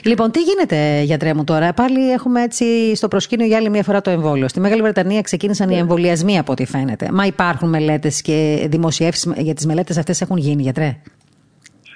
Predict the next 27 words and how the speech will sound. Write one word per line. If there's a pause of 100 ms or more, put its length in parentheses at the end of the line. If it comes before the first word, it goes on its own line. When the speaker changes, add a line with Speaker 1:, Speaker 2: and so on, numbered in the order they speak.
(120)
Speaker 2:
Ε, (1000)
ε,
έχετε
δίκιο
να
διερωτάστε.
Ε, (460)
από
ό,τι (680)
έχει
πληρο-,
έχουμε
πληροφορηθεί
ως
επιστήμονες, (380)
ε, (580)
όλα
αυτά
τα
εμβόλια (220)
βρίσκονται (960)
στην
φάση
τρία
της
δοκιμασίας
τους.